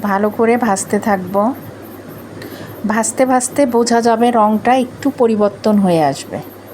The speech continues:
তো হয়ে গেছে সেমাইগুলো ভাজা। এখন আমি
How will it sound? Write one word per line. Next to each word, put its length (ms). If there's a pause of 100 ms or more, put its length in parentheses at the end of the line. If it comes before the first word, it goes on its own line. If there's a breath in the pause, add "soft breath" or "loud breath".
(560 loud breath)
তো 120
হয়ে 280
গেছে 380
সেমাইগুলো 640
ভাজা। 400 (1900)
এখন 220
আমি 220